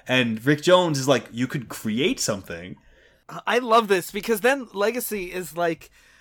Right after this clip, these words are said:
Speaker 2: or Captain Marvel <laughs> is like, "Don't be absurd. His very essence is to destroy. We can't change what we are."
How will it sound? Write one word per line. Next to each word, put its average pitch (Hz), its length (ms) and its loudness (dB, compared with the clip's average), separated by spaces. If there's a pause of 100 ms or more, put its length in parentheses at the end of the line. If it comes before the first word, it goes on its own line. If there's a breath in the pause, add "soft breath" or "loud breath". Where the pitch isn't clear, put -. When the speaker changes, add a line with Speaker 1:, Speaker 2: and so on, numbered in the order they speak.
(200 soft breath)
Speaker 2:
or 180 180 2
Captain 170 320 -6
Marvel 156 360 0
<laughs> 220 40 0
is 202 220 -2
like, 196 240 -2 (300 loud breath)
"Don't 226 220 4
be 214 140 -2
absurd. 160 580 0
His 196 160 -4
very 269 320 0
essence 190 400 -2
is 180 120 -8
to 190 100 -12
destroy. 196 440 -4
We 165 120 -8
can't 254 240 -8
change 175 260 -8
what 160 100 -6
we 147 140 -4
are." 143 320 -2